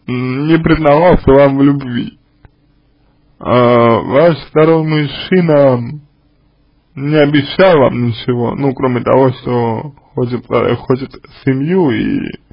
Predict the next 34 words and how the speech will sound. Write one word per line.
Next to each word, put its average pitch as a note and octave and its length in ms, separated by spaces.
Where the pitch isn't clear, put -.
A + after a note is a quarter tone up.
кроме C3+ 240
того, B2+ 280
что - 140
готов B2 400
помочь B2 360
за A#2+ 240
счет - 280
ребенка. C3+ 560
То B2 100
есть B2 200
ваш C#3+ 320
мужчина D3 640
ничего C#3 540
этого, C#3+ 760
в-, C3 400
э, A#2+ 680
как C3 180
бы C3 120
ничего C#3+ 440
не C3 120
обещал. B2 680
И, F2+ 320
и, C#3+ 380
в B2+ 100
общем-то, C#3 800
то, C#3+ 160
что C#3 160
вы C3 120
от B2+ 160
него B2+ 180
хотели, C3 640
а A#2+ 80
хотели B2 500
вы B2 380